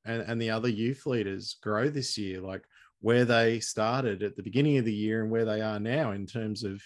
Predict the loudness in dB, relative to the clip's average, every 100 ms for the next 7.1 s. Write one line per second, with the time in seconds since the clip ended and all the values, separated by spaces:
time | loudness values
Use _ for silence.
0 | _ _ _ -20 _ _ 2 2 0 -2
1 | 0 0 -2 0 2 2 0 -4 0 2
2 | 2 0 -2 0 0 0 -2 -4 -4 -6
3 | -4 -4 0 0 0 -4 -4 -4 -8 -10
4 | -6 -6 -4 -6 -4 -2 -2 -2 -4 -10
5 | _ _ _ _ _ 2 4 4 4 2
6 | 2 0 0 0 -4 -8 -4 0 0 -2
7 | -10